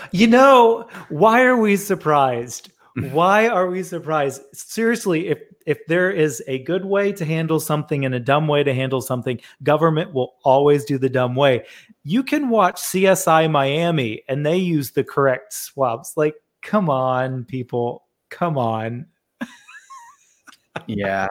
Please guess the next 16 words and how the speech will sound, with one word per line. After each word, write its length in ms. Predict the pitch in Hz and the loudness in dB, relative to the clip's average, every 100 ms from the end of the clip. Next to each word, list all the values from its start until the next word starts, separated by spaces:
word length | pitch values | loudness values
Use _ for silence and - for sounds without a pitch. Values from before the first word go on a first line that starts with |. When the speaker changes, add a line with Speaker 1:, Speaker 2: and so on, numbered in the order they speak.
| - | -10
Speaker 2:
So. 480 | - - 104 101 101 _ - - - 170 | -12 -4 -2 -2 -6 _ -20 -14 -10 -2
Speaker 1:
And 100 | 156 | 0
I 80 | 147 | 0
promise 440 | - 175 185 175 | 2 2 2 2
you 140 | 185 160 | 2 4
that 340 | 143 151 - | 2 2 2
package 500 | 147 143 151 170 143 | 2 2 2 0 2
right 220 | 143 139 | 2 2
there 460 | 143 143 170 196 - - - _ | 2 2 2 0 -6 -20 -20 _
cost 320 | - 139 139 | 0 0 0
the 80 | 135 | -8
taxpayer 800 | 127 139 139 - - 131 127 117 | -4 -2 -4 -6 -8 -4 -2 -4
probably 520 | 117 175 185 196 214 | -2 -2 -2 -2 -2
a 80 | 202 | 0
hundred 360 | 151 160 156 127 | 0 0 -2 0
bucks. 560 | 139 113 - - - | 0 0 -6 -12 -12